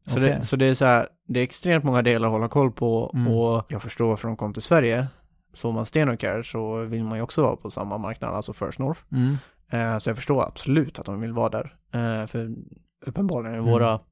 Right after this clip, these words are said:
Speaker 2: Men det blir en
Speaker 1: alltså
Speaker 2: disconnect, absolut. När de
Speaker 1: Ja, det
Speaker 2: ska
Speaker 1: blir en
Speaker 2: sälja i Polen, ta in från Kanada.
Speaker 1: Ja, och
Speaker 2: Jag
Speaker 1: sen
Speaker 2: förstår.
Speaker 1: när jag läste lite mer, det var någonting med Schweiz och subsidiaries liksom fram och tillbaka, så det verkar väldigt krångligt. Bara på ren cannabis så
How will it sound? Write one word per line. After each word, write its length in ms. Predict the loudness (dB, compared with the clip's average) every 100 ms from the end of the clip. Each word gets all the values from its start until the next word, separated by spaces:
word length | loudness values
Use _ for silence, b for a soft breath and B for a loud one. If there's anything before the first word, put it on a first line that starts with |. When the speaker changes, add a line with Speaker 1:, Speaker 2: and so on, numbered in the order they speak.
| _
Speaker 2:
Men 80 | 2
det 60 | 4
blir 120 | 4
en 60 |
Speaker 1:
alltså 80 | 4
Speaker 2:
disconnect, 480 | 2 0 -2 -2 -2
absolut. 440 | -4 0 0 0 0
När 80 | 2
de 40 |
Speaker 1:
Ja, 40 |
det 0 |
Speaker 2:
ska 80 | 4
Speaker 1:
blir 100 | 4
en 40 | 4
Speaker 2:
sälja 240 | 2 2
i 60 | 0
Polen, 720 | 0 0 2 0 0 0 -2
ta 220 | 0 0
in 200 | 2 -2
från 160 | -4 -6
Kanada. 420 | -4 -4 -2 4
Speaker 1:
Ja, 140 | 8
och 120 | 8 6
Speaker 2:
Jag 80 |
Speaker 1:
sen 100 | 4
Speaker 2:
förstår. 100 | 2
Speaker 1:
när 60 | 4
jag 80 | 4
läste 220 | 2 0
lite 200 | -4 -4
mer, 180 | -4 -4
det 80 | -4
var 100 | -4
någonting 300 | -4 -4 -8
med 100 | -10
Schweiz 640 | -2 2 4 6 4 0
och 120 | -10
subsidiaries 920 | -8 -8 -6 -6 -4 -4 -4 -6 -10
liksom 320 | -10 -8 -8
fram 140 | -4 -4
och 60 | -2
tillbaka, 340 | -2 -2 -4
så 100 | -6
det 80 | -6
verkar 240 | -4 -4
väldigt 240 | -4 -4 -2
krångligt. 380 | 0 2 0 -2
Bara 400 | -4 4 4 4
på 120 | 4
ren 220 | 2 2
cannabis 400 | 2 0 2 0
så 180 | -2 -4